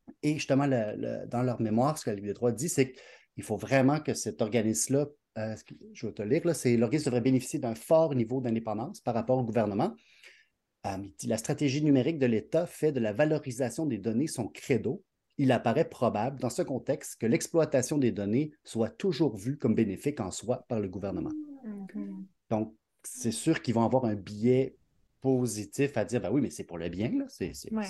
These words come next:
Speaker 1: c'est pour le bien, là. Ça, ça,
Speaker 2: Pour
Speaker 1: ça va
Speaker 2: contrôler
Speaker 1: nous
Speaker 2: les
Speaker 1: aider. »
Speaker 2: coffres de l'État.
Speaker 1: Mais c'est ça. Fait qu'en tout cas, fait que
Speaker 2: Ok.
Speaker 1: ça va être à suivre. Je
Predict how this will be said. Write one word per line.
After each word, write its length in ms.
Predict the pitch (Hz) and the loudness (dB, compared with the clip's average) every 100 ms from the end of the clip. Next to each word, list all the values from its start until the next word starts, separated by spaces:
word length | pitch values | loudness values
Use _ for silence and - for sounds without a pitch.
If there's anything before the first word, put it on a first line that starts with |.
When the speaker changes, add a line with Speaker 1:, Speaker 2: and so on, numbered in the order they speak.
| 202 | -10
Speaker 1:
c'est 160 | - - | -10 -6
pour 100 | 80 | -6
le 80 | |
bien, 220 | - 131 285 | -2 -2 0
là. 120 | 311 | -4
Ça, 220 | - - | -8 -14
ça, 180 | - - | -10 -12
Speaker 2:
Pour 140 | 208 | -10
Speaker 1:
ça 120 | 190 | -8
va 20 | 170 | -6
Speaker 2:
contrôler 220 | 175 208 | -2 -2
Speaker 1:
nous 20 | |
Speaker 2:
les 60 | 196 | 0
Speaker 1:
aider. » 120 | 185 | -2
Speaker 2:
coffres 100 | - | -2
de 40 | 180 | -6
l'État. 420 | 180 185 196 202 208 - _ - | -10 -12 -12 -10 -10 -14 _ -4
Speaker 1:
Mais 400 | 107 110 107 101 | 0 0 0 -4
c'est 140 | - | -4
ça. 120 | 113 110 | -6 -6
Fait 60 | 113 | -6
qu'en 120 | 131 | -6
tout 140 | 127 113 | -4 -8
cas, 60 | - | -8
fait 100 | - | -6
que 60 | 117 | -4
Speaker 2:
Ok. 60 | 220 | 2
Speaker 1:
ça 120 | 139 | 4
va 80 | 185 | 4
être 100 | 196 | 4
à 80 | 196 | 2
suivre. 260 | 151 - | 0 -4
Je 80 | - | -8